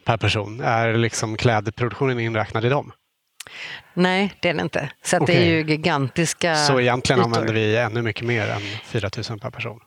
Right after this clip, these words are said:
Speaker 2: Ja, det gör vi. Och de klä-, den ytan som vi använder i kläder, den ställer ju till vattenproblem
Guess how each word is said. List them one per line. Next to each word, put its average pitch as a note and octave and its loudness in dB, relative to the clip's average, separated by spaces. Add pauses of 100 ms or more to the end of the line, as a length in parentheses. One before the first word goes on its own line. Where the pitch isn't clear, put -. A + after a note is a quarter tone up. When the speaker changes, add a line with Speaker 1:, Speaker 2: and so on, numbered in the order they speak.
Speaker 2:
Ja, F3 2
det F#3 2
gör F3+ 2
vi. C#3 -4
Och F#3+ 0
de E3+ 4
klä-, D#3 2
den F3 2
ytan E3+ 2
som D#3+ 2
vi D#3 2
använder D#3 2
i D3 -2
kläder, D3+ 0
den D#3 2
ställer E3 0
ju D3+ 0
till C#3+ -4 (440)
vattenproblem E3+ -2